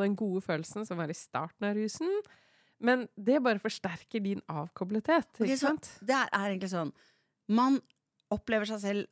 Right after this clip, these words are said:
Speaker 2: avkoblet, man er ensom,
Speaker 1: Ja.
Speaker 2: og så drikker man.
Speaker 1: Sammen
Speaker 2: Eh,
Speaker 1: med folk, kanskje,
Speaker 2: og da
Speaker 1: på
Speaker 2: blir man
Speaker 1: fest.
Speaker 2: enda mer, eh, ensom.
Speaker 1: Akkurat i begynnelsen blir du kjempetilknyttet og
Speaker 2: Det er
Speaker 1: føler deg sånn deilig og glad.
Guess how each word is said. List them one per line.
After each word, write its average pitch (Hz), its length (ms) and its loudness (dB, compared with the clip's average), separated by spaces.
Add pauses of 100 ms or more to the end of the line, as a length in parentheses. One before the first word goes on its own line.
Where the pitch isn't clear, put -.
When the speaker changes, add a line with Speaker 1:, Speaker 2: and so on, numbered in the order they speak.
(100)
Speaker 2:
avkoblet, 190 560 -2
man 220 220 -2
er - 80 -8 (160)
ensom, 233 340 -2 (720)
Speaker 1:
Ja. 262 140 -6 (180)
Speaker 2:
og 220 80 -2
så 240 240 -6
drikker 190 320 -6
man. 269 220 2 (340)
Speaker 1:
Sammen 214 220 0
Speaker 2:
Eh, 214 100 0
Speaker 1:
med 233 160 2
folk, 240 240 -2
kanskje, 330 300 0 (260)
Speaker 2:
og 226 80 4
da 233 80 6
Speaker 1:
på 226 80 0
Speaker 2:
blir 233 80 4
man 247 140 2
Speaker 1:
fest. - 100 -16 (160)
Speaker 2:
enda 196 640 0
mer, 185 240 2
eh, 180 600 4
ensom. 240 260 0 (160)
Speaker 1:
Akkurat 285 400 2
i 294 80 0
begynnelsen 269 320 0
blir 262 160 2
du 277 80 2
kjempetilknyttet 170 1300 -4
og 220 80 2
Speaker 2:
Det 247 80 0
er - 20 2
Speaker 1:
føler 151 240 2
deg 180 160 2
sånn 202 240 2
deilig 165 380 -2
og 156 280 2
glad. 330 360 2